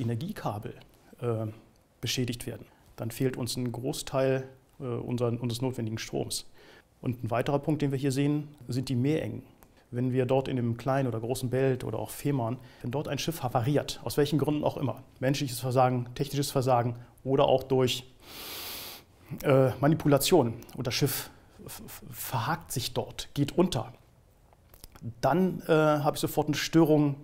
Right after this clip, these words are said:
im, im Handel. Sie können sich das vorstellen, wenn Sie sich daran erinnern, an die Ereignisse im Suezkanal,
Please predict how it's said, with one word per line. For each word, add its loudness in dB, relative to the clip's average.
im, 2
im 0
Handel. 0
Sie -10
können 0
sich -4
das -2
vorstellen, 0
wenn 0
Sie 0
sich -2
daran -2
erinnern, 2
an 0
die 0
Ereignisse -2
im 0
Suezkanal, 0